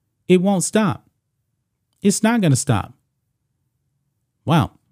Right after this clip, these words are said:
But I'm glad that, um, Holly Leverser actually came out and said something about this madness because it needs to stop. It definitely does. But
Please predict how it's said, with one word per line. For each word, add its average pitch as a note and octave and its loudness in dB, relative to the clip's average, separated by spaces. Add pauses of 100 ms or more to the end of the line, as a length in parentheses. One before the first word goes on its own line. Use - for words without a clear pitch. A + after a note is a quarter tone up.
(560)
But C#3+ 0
I'm G3 4
glad F#3 0
that, F3 0
um, D#3+ 0
Holly F3 0
Leverser D3+ 2
actually C#3+ 0
came C#3 0
out B2+ -2 (100)
and A#2+ 0
said D#3+ 0
something A2+ -2
about G#2+ -2
this G#2+ -6
madness A2+ -2
because C#3+ 0 (520)
it C3+ -2
needs A2 -4
to D#3 -4
stop. - -4 (880)
It A#2 -2
definitely A#2 0
does. D#3 -2
But - 0